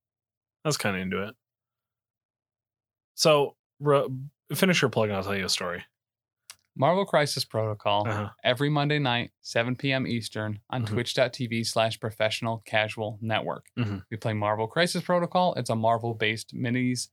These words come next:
Speaker 2: skirmish game.
Speaker 1: Mm-hmm.
Speaker 2: I'm there, Big Chuck's there, Dan, Danny, Taylor, uh, new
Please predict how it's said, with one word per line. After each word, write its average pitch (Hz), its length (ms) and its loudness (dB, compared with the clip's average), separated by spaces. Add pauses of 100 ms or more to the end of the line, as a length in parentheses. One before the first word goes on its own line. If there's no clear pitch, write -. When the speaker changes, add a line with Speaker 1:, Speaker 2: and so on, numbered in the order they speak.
(120)
Speaker 2:
skirmish 165 520 -2
game. 220 240 0 (100)
Speaker 1:
Mm-hmm. 95 300 -2
Speaker 2:
I'm 147 220 2
there, 139 180 4
Big 120 180 -2
Chuck's - 320 0
there, 131 220 0
Dan, 127 480 2
Danny, 120 360 0
Taylor, 113 520 0 (320)
uh, 113 380 4 (340)
new 135 720 2